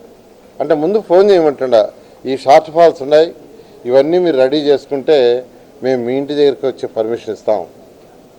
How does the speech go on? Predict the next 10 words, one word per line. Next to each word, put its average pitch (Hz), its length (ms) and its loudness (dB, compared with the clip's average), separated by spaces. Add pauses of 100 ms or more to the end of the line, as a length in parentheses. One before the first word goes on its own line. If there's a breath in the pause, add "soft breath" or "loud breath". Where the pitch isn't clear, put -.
(1400)
మేము 139 360 -4
మీ 147 160 -2
ఇంటి 165 160 -6
దగ్గరికి 160 260 -2
వచ్చి 123 180 -4
పర్మిషన్ 127 440 -6
ఇస్తాం" 110 340 -2 (500 loud breath)
అనే 131 280 0
సిస్టమ్ 143 460 -6
తీసుకురామంటుండా. 123 840 -4